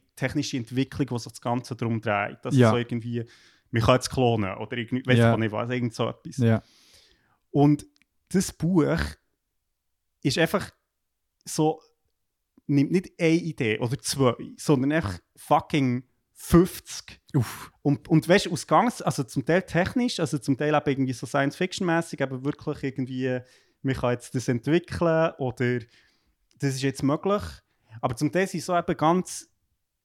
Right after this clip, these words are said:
Speaker 1: weisst, so mehr soziologische Sachen, also so
Speaker 2: Mhm.
Speaker 1: die Gesellschaft verändert sich oder, ähm,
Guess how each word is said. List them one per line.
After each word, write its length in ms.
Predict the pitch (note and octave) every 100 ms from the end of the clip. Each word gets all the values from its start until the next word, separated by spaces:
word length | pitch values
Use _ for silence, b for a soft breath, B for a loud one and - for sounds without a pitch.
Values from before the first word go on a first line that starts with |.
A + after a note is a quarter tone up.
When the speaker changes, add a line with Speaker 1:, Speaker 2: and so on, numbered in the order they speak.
| _ _ -
Speaker 1:
weisst, 280 | C3+ D3 -
so 160 | E3+
mehr 220 | D3+ C#3+ E3+
soziologische 960 | D3+ - C3 B2 C3 F3+ G#3 - G#3
Sachen, 520 | - F3 F#3 - -
also 400 | F3+ F3+ E3+ C3+
so 60 | B2
Speaker 2:
Mhm. 40 |
Speaker 1:
die 60 | E3+
Gesellschaft 560 | G#3+ C#3+ D3 D#3 D3+
verändert 600 | - D3 C#3 D3 D#3 D3 -
sich 260 | D#3 C3
oder, 200 | C3+ B2+ C3 - _ _
ähm, 540 | - B2+ B2 B2 A#2+